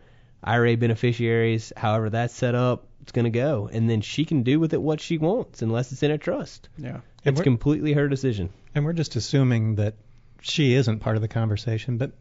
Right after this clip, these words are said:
Speaker 3: maybe she needs to be as well. Sit
Speaker 2: Well,
Speaker 3: down
Speaker 2: of
Speaker 3: with the
Speaker 2: course,
Speaker 3: dad
Speaker 2: yeah.
Speaker 3: and the wife.
Speaker 2: Yeah, and,
Speaker 3: Yeah.
Speaker 2: and try to
Speaker 3: Include
Speaker 2: figure out
Speaker 3: everybody.
Speaker 2: what it is. Well, you
Speaker 3: Yeah.
Speaker 2: guys run into situations, Michael. It sounded to me like you, you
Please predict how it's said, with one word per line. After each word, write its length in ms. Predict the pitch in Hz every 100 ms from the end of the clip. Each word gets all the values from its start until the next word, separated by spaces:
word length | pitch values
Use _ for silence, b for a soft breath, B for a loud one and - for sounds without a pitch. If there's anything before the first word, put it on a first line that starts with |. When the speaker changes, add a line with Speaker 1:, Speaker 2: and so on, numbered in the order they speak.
| - - -
Speaker 3:
maybe 180 | 151
she 180 | 139 151
needs 200 | 131 110
to 80 | 127
be 100 | 117
as 140 | 110
well. 220 | 123 101 - - - -
Sit 220 | - 117
Speaker 2:
Well, 60 | 123
Speaker 3:
down 60 | 120
Speaker 2:
of 60 | 139
Speaker 3:
with 80 | -
the 60 |
Speaker 2:
course, 60 | 131
Speaker 3:
dad 160 | 131 139 - -
Speaker 2:
yeah. 100 | 156
Speaker 3:
and 100 | 139
the 40 |
wife. 300 | 104 104 107 - b b b b b - - -
Speaker 2:
Yeah, 180 | 170 120 - - -
and, 340 | 131 131 127 127
Speaker 3:
Yeah. 80 |
Speaker 2:
and 120 | 127 120
try 160 | 139
to 60 | 120
Speaker 3:
Include 80 | 139 143
Speaker 2:
figure 100 | 147
out 60 |
Speaker 3:
everybody. 340 | 110 101 95 -
Speaker 2:
what 20 |
it 80 | 127
is. 120 | 135
Well, 260 | 226 208 175
you 220 | 190 214
Speaker 3:
Yeah. 40 | -
Speaker 2:
guys 260 | 156 135
run 220 | 143 139 139
into 200 | 135 127
situations, 720 | 143 139 127 135 135 143 175
Michael. 360 | 160 143 143
It 100 | 127
sounded 360 | 135 170 151 127
to 60 | 127
me 180 | 139 139
like 280 | 131 127
you, 180 | 131 131 131
you 200 | 143 131